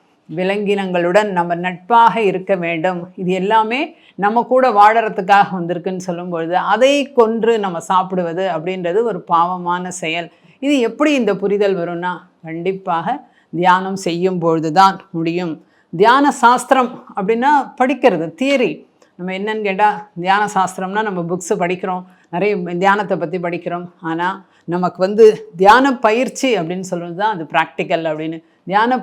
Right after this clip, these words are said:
பயிற்சினா என்ன அப்படின்னு சொன்னா, நிறைய நேரம், நிறைய நேரம், நிறைய நேரம் பயிற்சி. திருப்பி திருப்பி டைம் கிடைக்கும் போதெல்லாம் நம்மள உள்ள போற மூச்சு, வெளியில வர மூச்சு, இதை மட்டும் கவனிச்சு, கவனிச்சு, கவனிச்சு வரும்பொழுது அந்த தியான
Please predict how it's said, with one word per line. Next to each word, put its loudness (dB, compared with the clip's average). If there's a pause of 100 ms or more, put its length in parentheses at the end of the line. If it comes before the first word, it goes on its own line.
பயிற்சினா -4 (180)
என்ன -6 (580)
அப்படின்னு -6
சொன்னா, -2 (480)
நிறைய -4 (100)
நேரம், -4
நிறைய -2 (100)
நேரம், -8 (200)
நிறைய -4 (100)
நேரம் -8
பயிற்சி. -6 (440)
திருப்பி -2
திருப்பி -2 (120)
டைம் 2 (100)
கிடைக்கும் -6
போதெல்லாம் -6 (180)
நம்மள -6 (100)
உள்ள -8 (100)
போற -4 (100)
மூச்சு, -12 (240)
வெளியில -6
வர -6
மூச்சு, -12 (440)
இதை -8
மட்டும் -8 (120)
கவனிச்சு, -4 (140)
கவனிச்சு, -6 (120)
கவனிச்சு -6
வரும்பொழுது -8 (360)
அந்த -4 (140)
தியான 0